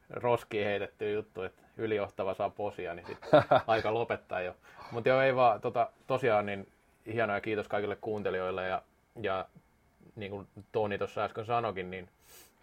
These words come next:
Speaker 1: ainakin meikäläisen muistikuvien mukaan varmaan semmonen juttu, mistä on eniten tullut positiivista palautetta koko Pähkallon historian aikana niin kauan kuin minä ite oon ollut siinä mukana. Että,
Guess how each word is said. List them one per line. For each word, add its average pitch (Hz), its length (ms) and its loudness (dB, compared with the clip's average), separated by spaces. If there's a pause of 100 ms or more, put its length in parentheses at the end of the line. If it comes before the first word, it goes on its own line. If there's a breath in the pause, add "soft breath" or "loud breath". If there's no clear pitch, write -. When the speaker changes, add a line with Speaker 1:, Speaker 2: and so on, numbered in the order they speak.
(440 soft breath)
Speaker 1:
ainakin 98 340 -8 (400)
meikäläisen 104 580 0
muistikuvien 104 560 -4
mukaan 98 300 -2
varmaan 98 300 -2
semmonen 95 300 -8
juttu, 92 260 -8
mistä 92 260 -8
on 92 60 -2
eniten 92 280 -6
tullut 90 240 -10
positiivista 76 540 -8
palautetta 82 580 -8 (580)
koko - 220 -10
Pähkallon 87 560 -4 (400)
historian 98 340 -4
aikana 90 220 -6
niin 92 140 -6
kauan 87 180 -6
kuin 87 100 -8
minä 90 220 -8
ite 90 240 -8
oon 85 160 -14
ollut - 120 -8
siinä - 220 -20
mukana. - 300 -16
Että, - 160 -20